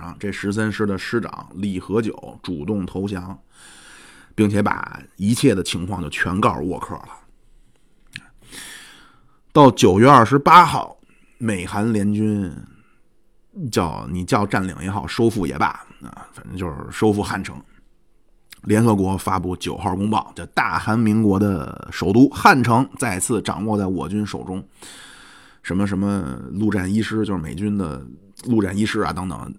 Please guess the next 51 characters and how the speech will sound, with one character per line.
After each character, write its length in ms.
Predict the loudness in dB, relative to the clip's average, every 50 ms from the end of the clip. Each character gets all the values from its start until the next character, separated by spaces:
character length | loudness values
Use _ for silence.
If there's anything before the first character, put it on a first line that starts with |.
| _ _ -6
解 120 | -4 -2 -2
放 200 | -2 -2 -4 -2
了 40 | -4
这 80 | -4
座 120 | -4 -4 -6
城 200 | -8 -8 -10 -10
市。 140 | -10 -12 -16 -18 _ _ _ _ _ _ _ _ _ _ _ _ _ _ _ _ _ _ _ _ _ _
你 240 | -6 -4 -4 -4 -4
现 280 | -2 2 4 4 6
在 220 | 6 6 4 4 2
看 240 | -4 -6 -6 -4 -4
那 100 | -4 -4
照 140 | -6 -8
片 180 | -10 -8 -8 -6
啊， 320 | -6 -6 -8 -10 -12 -14 -10
你 120 | -8 -8 -6
就， 140 | -2 -2
因 140 | 0 2 4
为 120 | 4 4 2
随 200 | 2 2 0 0
军 120 | 2 0
有 140 | 0 -2 -4
记 180 | -4 -4 -4
者 120 | -2 -4 -6 -12 -14 -18
嘛， 60 | -20 -20 -20 _ _ _ _ -20 -20 -20 -20 -20 -20 -20 -20 -4
那 120 | -2 -2 0
城 300 | 0 0 0 2 2 4
市 200 | 4 4 4 4
就 120 | 4 0 -2 _ _ _ _ _ _ _ _
基 160 | -4 -2 0
本 120 | 0 0 0
就 80 | -2 -4
打 120 | -4 -6 -10
烂 280 | -4 0 2 2 2 0
了 280 | -4 -10 -16 -20 -20 -20 -20 _ _ _ _ _ _ -16
啊， 80 | -14
就 160 | -4 -4 -4 -4
破 400 | -4 -8 -2 2 2 2 2 2
瓦 220 | 0 0 0 0
寒 260 | 0 2 4 4 6
窑， 340 | 6 6 6 6 6 2 0 -4 -10 _
到 200 | _ 0 0 0
处 120 | 0 0 0
冒 200 | 2 2 0 0
烟， 200 | 0 -2 -2 -2
就 60 | -4
一 160 | -4 -4 -4
片 180 | -2 -2 -4 -2
狼 180 | -2 -4 -6 -6
藉。 260 | -6 -6 -8 -8 -10 _ _ _ _ _ -20 -20 -20 -20 -20 -20 -20 -20 -20 -20 -20 -20 _ _ _ _ _ _
说 220 | 2 4 6 6